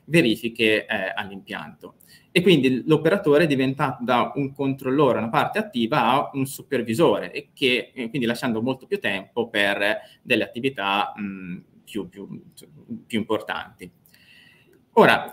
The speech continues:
il, questo sistema ha, presenta diversi requisiti.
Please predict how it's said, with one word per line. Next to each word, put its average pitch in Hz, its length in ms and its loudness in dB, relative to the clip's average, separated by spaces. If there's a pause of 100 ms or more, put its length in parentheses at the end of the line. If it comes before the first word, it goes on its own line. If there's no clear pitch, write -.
il, 185 580 4
questo 196 220 -4
sistema 196 840 0
ha, 147 540 2 (200)
presenta 156 440 0
diversi 131 480 0
requisiti. 113 680 -2